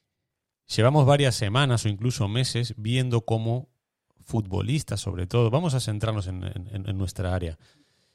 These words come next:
eh, futbolistas de, de, de, de élite total, futbolistas con un, obviamente con un poder adquisitivo muy, muy alto,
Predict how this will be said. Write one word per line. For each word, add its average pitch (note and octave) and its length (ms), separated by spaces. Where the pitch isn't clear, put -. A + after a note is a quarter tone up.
eh, G#2 640
futbolistas A#2 640
de, F#2 380
de, F#2 240
de, F2+ 340
de G2+ 240
élite A#2+ 300
total, B2 560
futbolistas F#2+ 480
con F#2+ 160
un, F#2+ 100
obviamente F#2+ 460
con F#2+ 100
un F#2+ 80
poder F#2+ 220
adquisitivo F#2 580
muy, F#2+ 220
muy F#2 180
alto, A#2+ 380